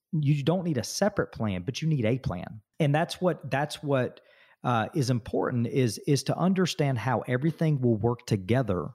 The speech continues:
for the two of you and then for one of you. Um,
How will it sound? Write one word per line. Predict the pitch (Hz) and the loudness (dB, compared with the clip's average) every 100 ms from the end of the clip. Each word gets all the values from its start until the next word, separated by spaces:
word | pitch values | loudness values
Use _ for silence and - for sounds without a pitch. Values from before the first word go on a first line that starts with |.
| _ _ _ _ - | _ _ _ _ -2
for | 143 | 0
the | 117 | 0
two | - - 240 | 0 0 2
of | 143 | 0
you | 92 87 127 - - | -2 -4 -4 -4 0
and | 135 | 2
then | 131 117 | 2 0
for | - 123 107 92 95 _ | 0 2 2 0 -2 _
one | 135 190 185 | 2 4 4
of | 101 | 2
you. | 98 - _ - - - - | -8 -16 _ -20 -20 -20 -2
Um, | 135 120 | 0 0